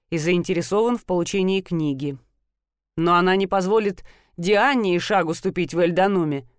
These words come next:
сказал Итан, избегая моего взгляда. Лиам посмотрел на меня.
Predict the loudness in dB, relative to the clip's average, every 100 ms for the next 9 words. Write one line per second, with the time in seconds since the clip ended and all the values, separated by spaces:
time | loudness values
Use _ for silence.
0 | _ _ -8 -2 0 2 0 -2 -2 0
1 | 0 0 0 2 0 0 0 0 -2 -4
2 | -4 -4 -4 -12 _ _ _ _ _ _
3 | _ _ _ _ _ _ -2 0 0 -2
4 | -2 -2 -2 -2 0 -2 -2 -4 -4 -8